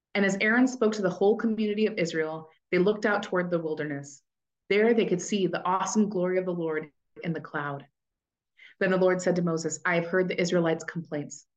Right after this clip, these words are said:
Now tell them, 'In the evening you will have meat to eat, and in the morning you will have all the bread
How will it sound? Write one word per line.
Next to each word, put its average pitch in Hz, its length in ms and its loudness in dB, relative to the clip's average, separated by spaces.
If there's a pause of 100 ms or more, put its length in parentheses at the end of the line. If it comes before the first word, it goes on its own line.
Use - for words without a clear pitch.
(200)
Now 180 120 0
tell 196 260 0
them, 160 320 -2 (320)
'In 202 100 4
the 196 160 2
evening 226 320 8
you 214 100 6
will 185 60 4
have 175 240 0
meat 233 200 2
to - 100 -2
eat, 175 340 -4
and 185 120 0
in 185 100 2
the 180 80 0
morning 190 320 2
you 202 100 4
will 175 100 4
have 170 220 0
all 175 140 -2
the 175 100 -2
bread 170 300 0